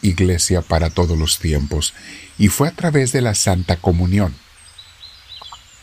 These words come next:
En la fe católica tenemos, eh, mucho esta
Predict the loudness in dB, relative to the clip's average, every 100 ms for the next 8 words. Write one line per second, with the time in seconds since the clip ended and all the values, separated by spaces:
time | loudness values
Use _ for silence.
0 | -20 -20 -18 -20 -20 -18 -18 -18 -16 -4
1 | 2 2 2 0 0 -2 -2 0 -2 0
2 | -2 2 2 2 0 -2 0 0 2 2
3 | 0 -2 0 0 0 -4 -6 -6 2 4
4 | 2 0 0 0 2 0 2 -2 0 0
5 | 0 -4